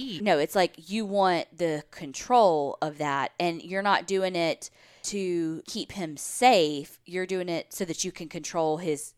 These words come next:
Speaker 2: behaviors.
Speaker 1: I had an experience with that because my uncle, he, him and his wife locked food for my step cousins. And when I would go over there, like, in middle school,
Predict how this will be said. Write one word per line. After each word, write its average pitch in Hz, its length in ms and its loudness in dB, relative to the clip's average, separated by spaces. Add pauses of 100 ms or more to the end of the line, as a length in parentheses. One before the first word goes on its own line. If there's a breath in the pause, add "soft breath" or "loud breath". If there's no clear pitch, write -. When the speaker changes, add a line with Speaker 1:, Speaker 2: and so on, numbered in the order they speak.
Speaker 2:
behaviors. 147 680 -8
Speaker 1:
I 269 200 6
had 285 260 -2
an 214 140 -6
experience 202 840 -10
with 190 220 -10
that 185 320 -6
because 190 500 -8
my 185 380 -6
uncle, 202 680 -8 (240 soft breath)
he, 311 360 -2 (440)
him 262 260 -4
and 330 100 -2
his 254 280 -6
wife 226 480 -4
locked 202 340 -4
food 233 540 -4 (180 soft breath)
for 208 240 -2
my 165 160 -8
step - 340 -6
cousins. 123 600 -14 (260)
And 190 600 -4 (100)
when 196 300 -4
I 208 160 0
would 233 180 -4
go 196 220 0
over 311 240 -4
there, 185 360 -6
like, 180 200 -10
in 185 180 -4
middle 202 220 -6
school, 180 520 -10